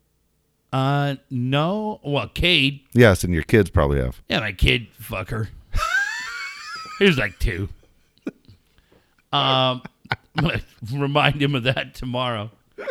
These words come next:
Speaker 1: He gets in. "Hey, try not to puke all over my car." He'll be like, "What? Oh, now you don't remember when you were two?" "Oh, okay,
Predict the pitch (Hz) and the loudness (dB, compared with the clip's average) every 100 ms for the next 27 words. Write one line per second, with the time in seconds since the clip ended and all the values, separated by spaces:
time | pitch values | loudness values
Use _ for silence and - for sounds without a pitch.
0 | - _ _ - 120 131 127 123 135 156 | -10 _ _ -8 -4 -4 -4 -2 0 0
1 | 165 220 208 - 247 262 254 214 175 147 | 0 2 2 0 2 2 2 0 0 -2
2 | 202 226 175 190 175 170 160 147 123 170 | 0 2 4 4 6 2 0 2 2 2
3 | 160 123 110 - - - - - - - | 2 2 0 -2 -2 -2 0 -2 0 -4
4 | - - 165 180 160 117 123 160 208 240 | -2 -2 2 6 6 6 6 8 8 6
5 | - - - - 214 208 214 214 214 214 | -4 -6 -2 8 10 10 8 8 6 4
6 | 185 190 214 226 214 196 190 180 139 190 | 2 4 6 6 4 2 2 2 4 6
7 | 226 240 226 - - - - - - - | 8 6 0 -6 -8 -6 -8 -4 -6 -4
8 | - - 180 - 202 - - 160 139 147 | -8 -6 -10 -8 -12 -10 0 4 6 6
9 | 180 - 151 120 | 6 4 2 2